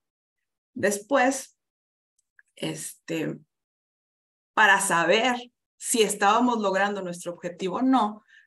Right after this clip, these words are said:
de cada una de las seis habilidades básicas, este, decidimos cuáles iban a ser los indicadores que nos iban a mostrar si estábamos logrando desarrollar la capac-, la, las habilidades de nuestros alumnos o no,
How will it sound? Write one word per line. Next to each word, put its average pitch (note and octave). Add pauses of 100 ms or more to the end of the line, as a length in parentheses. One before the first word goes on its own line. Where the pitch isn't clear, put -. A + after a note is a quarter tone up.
de A#3
cada C4
una C#4+
de D4
las B3+
seis C#4
habilidades A#3
básicas, A3+
este, F#3 (300)
decidimos B3
cuáles C4
iban C4
a C4
ser B3
los A3+ (100)
indicadores A#3+
que G#3
nos G#3
iban A#3
a A3+
mostrar A3
si -
estábamos A#3
logrando A3
desarrollar G#3
la G#3
capac-, G3+
la, F#3+ (340)
las A3+
habilidades G#3+
de C4
nuestros A#3
alumnos F#3+
o G#3+
no, A#3+